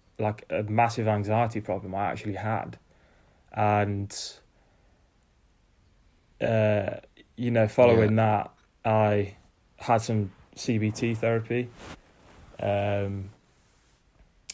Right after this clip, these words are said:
Speaker 1: so we, we, we, like, did that through my,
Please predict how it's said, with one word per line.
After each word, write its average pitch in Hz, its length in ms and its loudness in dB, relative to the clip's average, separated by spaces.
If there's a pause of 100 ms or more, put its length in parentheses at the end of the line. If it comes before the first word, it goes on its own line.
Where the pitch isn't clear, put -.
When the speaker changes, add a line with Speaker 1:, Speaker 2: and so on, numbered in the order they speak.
(320)
Speaker 1:
so - 180 0
we, 113 220 4
we, 120 200 0
we, 113 440 2
like, 107 340 2
did 110 180 -2
that 95 200 0
through 110 240 0
my, 101 460 -2